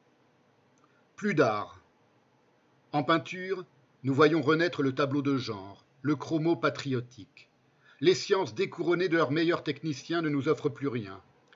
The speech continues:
Les grands chimistes allemands, les grands médecins, surtout les psychiatres, étaient israélites. On a brûlé sur les bûchers d'Hitler des ouvrages de haute érudition qui représentaient des années de travail, quelquefois toute une vie de labeur.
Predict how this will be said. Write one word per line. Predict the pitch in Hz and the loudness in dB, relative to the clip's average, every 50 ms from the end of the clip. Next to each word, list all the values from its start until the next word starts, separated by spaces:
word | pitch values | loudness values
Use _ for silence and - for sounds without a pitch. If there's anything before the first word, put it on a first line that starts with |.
| _ _ - - - - | _ _ -20 -20 -10 0
Les | 135 160 170 | 4 4 4
grands | 139 147 175 202 | 4 2 0 0
chimistes | - - 185 185 185 175 - - 156 135 | 0 0 -2 -2 -4 -4 -4 -4 2 4
allemands, | 160 160 147 135 120 107 104 | 4 6 6 4 0 -2 -2
les | 107 135 143 | -2 -2 -2
grands | 143 147 185 | 0 0 2
médecins, | 185 180 170 - - - - 113 104 101 - - _ _ _ _ _ | 2 2 0 0 -2 -8 -10 -10 -10 -10 -14 -18 _ _ _ _ _
surtout | - - 220 226 - - 190 | -12 -4 -4 -4 -2 -2 0
les | 180 165 | 0 0
psychiatres, | - - - 165 127 - 196 196 190 - | 0 0 -6 -8 -6 -4 -4 -4 -4 -4
étaient | 156 135 165 143 - 143 | -4 -4 -4 -4 -4 -6
israélites. | 127 - 131 123 117 117 104 98 95 - _ - - _ _ _ _ _ - - - - _ - | -6 -4 -2 -2 -2 -2 -4 -8 -14 -18 _ -20 -20 _ _ _ _ _ -20 -20 -20 -20 _ -4
On | 147 160 | 2 4
a | 170 170 | 4 4
brûlé | 143 135 147 185 180 190 185 | 4 4 0 2 4 4 4
sur | 139 - 139 | 4 2 2
les | 139 139 127 | 2 2 2
bûchers | 127 170 160 - 170 | 2 0 2 2 2
d'Hitler | 151 131 143 135 - - 156 170 175 190 180 131 | 2 0 -2 -4 -4 -4 -2 -2 0 0 -2 0
des | 147 135 - 165 | 0 -2 0 0
ouvrages | 160 127 127 170 185 151 | -4 0 2 2 2 2
de | 123 135 143 160 - | 2 0 0 0 0
haute | 233 247 233 - - | 0 -2 -2 0 -2
érudition | 151 123 139 127 135 131 - - - 175 208 208 - - - - - - - - | -2 -2 -2 -2 -4 -6 -6 -6 -8 -8 -8 -8 -14 -18 -20 -20 -20 -20 -20 -12
qui | - 156 | -4 -2
représentaient | 156 147 175 170 - 180 165 135 175 165 - 214 170 | 2 2 2 2 2 0 2 2 2 4 4 4 4
des | 156 143 120 | 4 4 4
années | 165 170 160 151 | 4 4 4 4
de | 135 131 | 2 2
travail, | 127 - 120 113 101 101 95 95 98 101 110 - - - - - _ _ _ - | -2 -2 -6 -6 -6 -6 -10 -10 -14 -14 -16 -18 -20 -20 -20 -20 _ _ _ -2
quelquefois | 185 180 - 196 - - 196 202 | -2 2 4 2 4 4 4 2
toute | 196 - - 214 - 185 | 2 0 -4 -4 -2 -2
une | 170 160 | -2 -2
vie | 127 147 151 | 0 0 0
de | 127 131 | 0 2
labeur. | 120 123 120 104 107 98 95 95 107 - - - | 2 2 2 0 -2 -6 -8 -12 -14 -16 -20 -20